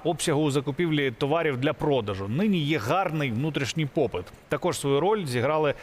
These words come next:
сповільнення інфляції та достатня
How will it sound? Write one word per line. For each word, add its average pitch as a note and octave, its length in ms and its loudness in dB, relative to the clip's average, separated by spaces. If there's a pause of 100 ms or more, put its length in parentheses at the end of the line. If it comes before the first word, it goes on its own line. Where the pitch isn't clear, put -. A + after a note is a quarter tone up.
сповільнення A#2+ 680 0
інфляції F3 600 0
та F3 200 -2
достатня C#3+ 680 -2